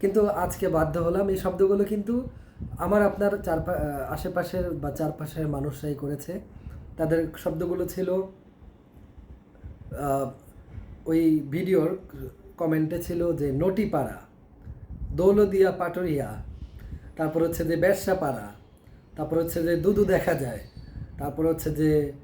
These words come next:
আহ, খেয়ে দিব, তারপর হচ্ছে যে নেতা, নেতাকর্মীদের জন্য খাবার আইটেম, তারপরে ছিল যে,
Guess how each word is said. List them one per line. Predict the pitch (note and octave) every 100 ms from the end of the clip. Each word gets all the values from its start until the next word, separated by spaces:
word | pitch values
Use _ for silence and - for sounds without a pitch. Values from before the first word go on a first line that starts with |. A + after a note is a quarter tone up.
| - - -
আহ, | A#2+ B2+ -
খেয়ে | F3 G3 G3+
দিব, | F#3+ C#3 A#2 A2 -
তারপর | - D3 E3
হচ্ছে | E3+ F3
যে | D#3+
নেতা, | D#3+ E3+ G3 F#3 E3+ F3 E3+
নেতাকর্মীদের | E3+ F3 G3+ G#3 G3 G3 F#3+ F#3+
জন্য | F#3 F#3+ G3 -
খাবার | D3+ E3
আইটেম, | D#3 - G#2 G2 - - - - - - -
তারপরে | D3+ D3+ E3 E3
ছিল | E3+ E3+
যে, | D#3 E3 D3+